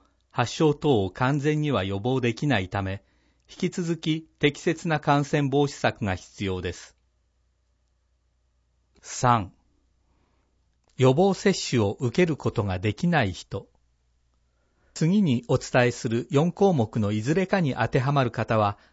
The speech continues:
本ワクチンを接種できません。該当すると思われる場合、必ず接種前の診察時に医師へ伝えてください。一、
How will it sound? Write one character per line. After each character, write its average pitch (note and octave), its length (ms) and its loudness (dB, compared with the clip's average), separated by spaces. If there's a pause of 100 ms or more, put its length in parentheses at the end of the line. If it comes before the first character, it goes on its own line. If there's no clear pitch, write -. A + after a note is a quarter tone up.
(120)
本 F3 300 2
ワ C#3 120 4
ク - 120 -12
チ A#2+ 160 0
ン G#2+ 80 0
を F#2+ 80 -2
接 D3 180 0 (120)
種 A2 100 -2
で G2+ 100 -2
き A#2 140 0
ま A2 100 4
せ - 140 -2
ん。 A2+ 120 -6 (880)
該 C3+ 280 4
当 D3 180 4
す - 160 -4
る D3+ 80 0
と B2+ 300 2
思 C3+ 200 2
わ C#3 140 4
れ C#3 100 4
る A#2+ 120 0
場 G#2+ 160 4
合、 A2 60 4
必 G#2+ 140 -2 (800)
ず E3 260 -4
接 - 340 0
種 E3+ 100 2
前 E3 220 2
の G#2 100 0
診 C#3 280 2
察 C#3 280 -2
時 A2 140 0
に G2 240 -4 (120)
医 D3+ 100 -2
師 - 180 0
へ G2+ 80 2
伝 - 300 0
え G#2 60 -2
て G#2+ 100 -4
く - 100 -4
だ G#2 100 2
さ G2 180 -2
い。 F#2 100 -10 (1500)
一、 - 420 -4